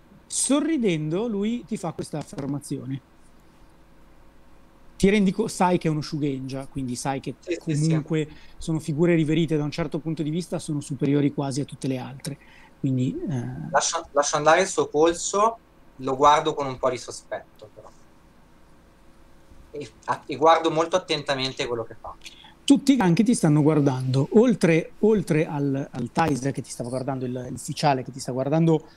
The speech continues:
Speaker 1: con grande attenzione, attenzione perché c'è un, eh, per fare questa cosa che stai facendo, tu devi puntare un punteggio di gloria.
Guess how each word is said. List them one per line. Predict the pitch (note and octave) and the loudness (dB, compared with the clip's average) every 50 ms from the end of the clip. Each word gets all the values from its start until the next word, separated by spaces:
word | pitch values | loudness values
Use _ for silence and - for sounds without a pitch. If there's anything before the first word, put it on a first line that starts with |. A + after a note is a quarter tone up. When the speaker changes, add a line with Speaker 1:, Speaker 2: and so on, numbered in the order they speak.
| _ _ _ _ | _ _ _ _
Speaker 1:
con | - - D3 D3 | -6 -4 -2 0
grande | D3 C#3+ D3+ E3+ F#3+ G3 F#3 F3+ F3 E3+ F3 - - - | 0 2 2 2 2 2 4 4 4 2 2 -2 -6 -14
attenzione, | - C#3+ - - D#3+ D3+ D3+ D3 - - D#3+ C3+ B2+ B2+ C3+ D#3 F#3+ A#3+ - - | -20 -20 -12 -8 -6 -6 -6 -6 -6 -8 -8 -8 -8 -8 -6 -6 -6 -8 -10 -14
attenzione | - - - - D3 A#2+ - F#3 G3+ | -20 -14 -8 -8 -4 0 2 2 4
perché | E3+ E3 C3+ - C#3+ - - - _ | 2 2 0 0 -2 -4 -6 -10 _
c'è | - - - D3 C#3+ D#3 - - - _ - - - - - - - _ _ - | -12 -6 -2 0 0 -2 -2 -6 -16 _ -20 -20 -20 -20 -20 -20 -20 _ _ -4
un, | E3 D3 D3 C#3+ C#3+ D3 D3 D#3 F3 - - - - | -2 0 2 2 2 2 0 0 -2 -4 -10 -20 -16
eh, | - D#3+ D3 C#3+ C#3+ D3 - | -14 -12 -10 -10 -10 -4 0
per | - D#3 | 0 2
fare | C#3 - G3+ G#3 F#3 | 4 4 4 4 6
questa | - F3+ - - E3+ | 4 2 2 2 2
cosa | - G3 E3 D#3+ | 2 2 2 2
che | - D3+ | 0 -2
stai | - F3 D#3 | 0 0 0
facendo, | - F#3 E3+ - - D3+ C#3+ C#3 C#3 D3 D3+ E3 - - - - - - - _ _ | 0 0 -2 -2 0 0 0 2 2 2 0 0 -2 -8 -18 -20 -20 -20 -20 _ _
tu | - F#3+ G3+ A3 C#4 A#3 | 0 2 2 4 4 4
devi | D#3 D#3 D3+ D#3 | 4 4 4 2
puntare | D3+ - - G#3+ A3 G#3 F#3 - - D#3 C#3 C3 C3 C#3 C#3 C#3+ D3+ D#3+ - - - - | 0 0 2 4 4 4 4 2 0 -2 -4 -4 -4 -4 -4 -4 -4 -6 -10 -16 -20 -6
un | - D#3+ D#3+ | -2 -2 0
punteggio | - F3 D#3+ D3 D#3 B2+ A#2 C#3+ | 2 2 2 2 0 0 0 0
di | C#3 C3+ | 0 0
gloria. | B2+ C3 C3+ B2+ C3 C3+ C3+ C#3 C#3+ | -2 -2 -4 -6 -6 -6 -6 -6 -6